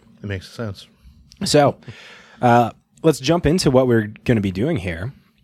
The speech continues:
Speaker 2: and just talk Pi-, uh, talk Pioneer. We're gonna start off by talking Pioneer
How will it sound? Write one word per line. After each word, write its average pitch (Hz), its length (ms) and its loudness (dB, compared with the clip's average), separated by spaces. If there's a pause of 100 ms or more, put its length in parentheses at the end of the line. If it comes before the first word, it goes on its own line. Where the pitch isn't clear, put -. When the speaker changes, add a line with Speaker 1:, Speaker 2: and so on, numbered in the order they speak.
Speaker 2:
and 95 920 -4
just 107 220 -8
talk 123 340 -2
Pi-, 123 300 0
uh, 110 160 -8
talk - 300 -2
Pioneer. 139 440 -2 (380)
We're 131 60 2
gonna 135 160 2
start 135 260 4
off 147 160 2
by 98 100 0
talking 110 600 0
Pioneer 101 800 0